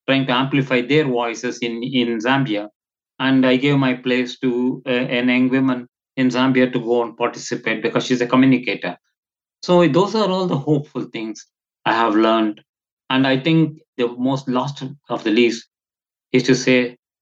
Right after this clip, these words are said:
"Look, we don't have time. Time is running out." Yeah.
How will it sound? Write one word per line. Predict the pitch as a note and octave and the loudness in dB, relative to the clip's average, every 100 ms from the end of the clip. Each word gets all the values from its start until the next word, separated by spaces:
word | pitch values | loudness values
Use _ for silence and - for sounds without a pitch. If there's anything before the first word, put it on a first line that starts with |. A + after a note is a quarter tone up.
| _ _ | _ _
"Look, | D3 D3 - - | 2 2 0 -4
we | C3+ | 0
don't | C3+ C3+ | 2 2
have | A2+ A2 - | 0 -8 -8
time. | A2 G#2+ G#2 | -6 -4 -4
Time | B2+ B2+ B2 | 0 2 2
is | G#2+ | 0
running | G#2+ G#2+ G2+ | -2 0 0
out." | G2 F#2+ G#2 _ _ _ _ _ _ _ _ - | -2 -4 -6 _ _ _ _ _ _ _ _ -4
Yeah. | G#2 B2+ | -2 -2